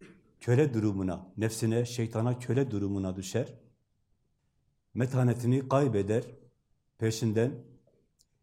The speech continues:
ihlasını kaybeder, İslam'ını kaybeder, imanını kaybeder. Onun için iman ettikten sonra kul metin olmalıdır, metanetli olmalıdır,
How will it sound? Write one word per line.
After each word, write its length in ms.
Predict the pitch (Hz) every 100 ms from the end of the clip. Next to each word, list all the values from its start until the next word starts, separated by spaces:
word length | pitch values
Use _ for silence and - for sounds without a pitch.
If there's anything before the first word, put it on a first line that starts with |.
| -
ihlasını 500 | 123 117 123 127 139
kaybeder, 600 | 147 98 98 95 95 123 -
İslam'ını 540 | 117 113 123 120 127 135
kaybeder, 540 | 104 98 98 104 135 -
imanını 440 | 127 120 110 117 143
kaybeder. 640 | 131 95 76 78 - - _ _ _ _ _ _ _ _ - _ _ _ _
Onun 220 | - 135 165
için 340 | - - 82 - _ _ _ - _ _ _ _ _ _ _ _ _ _ _ _ _ -
iman 280 | 123 139
ettikten 460 | 127 - 113 - 170
sonra 640 | 170 101 98 104 135 - - _ _ _ _ _ _ _ _ _ _ -
kul 260 | 131 120 95
metin 460 | 98 113 - 175
olmalıdır, 760 | 131 104 95 92 95 98 160 - - - -
metanetli 600 | 98 104 117 117 123 139
olmalıdır, 600 | 147 104 98 95 101 107